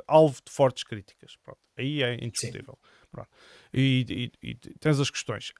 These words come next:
Speaker 1: O que eu noto é que essas reportagens, indo de enco-, indo ao encontro do que tu dizes, o que eu noto é que essas reportagens têm muito, eh, a tónica, eh, do lado,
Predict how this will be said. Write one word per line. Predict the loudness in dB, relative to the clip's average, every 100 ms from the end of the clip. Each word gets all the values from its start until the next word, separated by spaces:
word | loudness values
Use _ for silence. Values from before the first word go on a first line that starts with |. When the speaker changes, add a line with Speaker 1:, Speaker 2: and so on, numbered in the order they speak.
| _ _
Speaker 1:
O | -2 4
que | 8
eu | 8
noto | 8 4 -4 -20 _ _ _
é | 0
que | 2
essas | 6 4
reportagens, | 4 0 -2 -2 -2 -6 -12 -14 _ _ _ _ _ _ -2
indo | 0
de | 0
enco-, | -2 -4 -2
indo | 0 2 2 -2
ao | 2 4 4
encontro | 2 2 0 -4
do | -12
que |
tu | -12
dizes, | -12 -12 -14 -20 _ _
o | -12
que | -2
eu | 4
noto | 4 4
é |
que | 2
essas | 2 2
reportagens | -2 -4 -8 -6 -6 -8 -12 -18 _ -20 -20 -20 _ _ _ 6
têm | 10 10
muito, | 8 8 8 6 -2 0
eh, | 6 8 8 8
a | 4
tónica, | 10 12 12 8 6 6 6 6
eh, | 6 8 6
do | 4 0
lado, | 4 10 12 12 12 6 -2 -2 -4